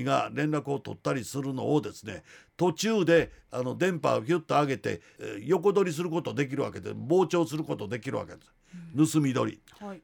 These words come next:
Speaker 1: で、これをすることによってですね、えー、どっかが何かを発見したらしいでとか、新しい何かは、えー、なんか考えてるらしいでとかっていう情報が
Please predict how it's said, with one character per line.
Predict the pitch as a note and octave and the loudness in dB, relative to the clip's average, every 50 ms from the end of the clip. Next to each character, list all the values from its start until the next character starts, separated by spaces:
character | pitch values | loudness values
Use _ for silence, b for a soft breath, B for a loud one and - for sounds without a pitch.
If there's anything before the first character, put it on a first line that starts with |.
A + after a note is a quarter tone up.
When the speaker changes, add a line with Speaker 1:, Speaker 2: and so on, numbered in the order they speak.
| _ - | _ -2
Speaker 1:
で、 | G3 E3 | -2 0
こ | - G3 G3+ | 2 4 6
れ | G#3 | 6
を | G3+ F#3+ | 6 6
す | - F#3 | 4 0
る | G3 G3 | -4 -4
こ | G3 G3 | -4 -4
と | F3+ F3+ E3+ | -4 -2 -4
に | D3 D3 | 0 2
よ | D#3 D#3 D#3 | 2 2 0
っ | |
て | D#3 - C3 G#2+ | -2 -4 -6 -6
で | A2 G2+ | -6 -8
す | - - | -8 -6
ね、 | - A2+ G2+ - b b b b b - | -6 -6 -6 -8 b b b b b -8
え | B2 B2 A2+ A2+ | -6 -4 -4 -2
ー、 | A#2 | 2
ど | C3+ F3+ D#3 | 2 2 2
っ | C#3+ | 2
か | - C3+ | -4 -4
が | C3 A#2+ A2+ | -2 -2 0
何 | A#2+ C#3 D#3+ D3+ | 2 2 2 2
か | - B2+ | 2 0
を | A#2+ G#2+ - b b b | 0 0 -2 b b b
発 | - C#3+ A#2+ - | -6 -6 -4 0
見 | - D3+ C#3+ A#2+ | 0 0 0 0
し | - | 2
た | - C#3 | 2 4
ら | C#3 C#3+ C#3+ | 4 4 2
し | - B2 A#2+ | 2 -2 -6
い | G#2+ | -6
で | G#2 A2 | -8 -8
と | - G#2+ | -8 -10
か、 | F#2 F#2 E2 B B B B B | -12 -12 -16 B B B B B
新 | - C#3 C#3+ - F3 F3 E3+ D#3+ | -4 -2 2 4 4 4 4 2
し | - C3+ B2 | 0 -6 -4
い | |
何 | A#2+ A#2+ C#3+ | -2 -2 -2
か | B2 C3 B2 | 0 0 -2
は、 | A2 G2 B B B B - | -2 -2 B B B B -8
え | G#2 A2+ A#2 A#2 | -4 -4 -4 -4
ー、 | |
な | A2+ A#2+ B2+ | -2 -4 -4
ん | B2+ | -2
か | A#2+ A#2 G#2 - _ _ | -4 -6 -6 -8 _ _
考 | - D3 C#3+ C#3+ | -2 2 2 2
え | C#3 | 2
て | A#2 - B2+ | 2 0 -4
る | A#2+ A#2 | -2 -2
ら | B2+ B2+ | -2 -2
し | - - | -2 -6
い | A2 | -8
で | G2+ G2 F2+ | -10 -10 -10
と | - D3 | -4 -2
か | C#3+ | -2
っ | C3 | -2
て | - - | 0 0
い | F#3 G3 F#3+ E3 | 0 2 2 2
う | D3+ B B B B B2+ | 2 B B B B 0
情 | C3+ F#3+ G3 G3 F3+ | 4 4 6 6 4
報 | D#3+ F3+ F3+ | 4 2 2
が | D#3+ E3+ D#3+ - | 4 4 4 2